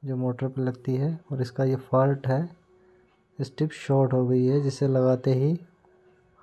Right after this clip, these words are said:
आगे line में fault हो जा रहा है। हमें इस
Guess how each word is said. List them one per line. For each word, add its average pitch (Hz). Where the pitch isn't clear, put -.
आगे 131
line 127
में 131
fault 127
हो 123
जा 123
रहा 120
है। 123
हमें 135
इस -